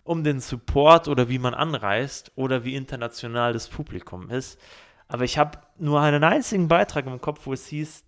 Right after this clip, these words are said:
da war Alice Cooper in Wacken, da war Rammstein in Wacken, da war Ozzy Osbourne da, wo halt wirklich mal hervorgehoben wurde, weil das sind drei Künstlergruppen, Bands, wie auch immer, wo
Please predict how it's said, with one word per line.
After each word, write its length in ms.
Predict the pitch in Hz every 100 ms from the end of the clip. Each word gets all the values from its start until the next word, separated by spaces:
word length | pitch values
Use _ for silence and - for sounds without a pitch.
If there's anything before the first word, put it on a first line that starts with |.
| _
da 220 | 120 117
war 80 | 113
Alice 300 | 107 107 -
Cooper 260 | 131 -
in 140 | 98 98
Wacken, 400 | 98 - 104 98
da 180 | 107 104
war 360 | 101 98 95 -
Rammstein 460 | 127 147 - 107
in 200 | 104 98
Wacken, 440 | 107 101 - 104 104
da 120 | 104
war 140 | 104
Ozzy 220 | 117 107
Osbourne 480 | 113 143 - 104 95
da, 280 | 98 95 95 -
wo 240 | 107 110
halt 160 | 123 123
wirklich 420 | 131 127 - -
mal 160 | 123 117
hervorgehoben 640 | 117 - 151 131 117 117
wurde, 200 | 113 113
weil 140 | 110 110
das 160 | 113
sind 160 | 127 113
drei 500 | 117 120 131 135 131 _
Künstlergruppen, 1400 | - 151 151 - 135 127 120 _ - 131 - 135 131 123 _ _
Bands, 540 | 143 131 139 139 - -
wie 160 | 120
auch 140 | 117 -
immer, 340 | 139 135 135 - - _ _
wo 240 | 117 120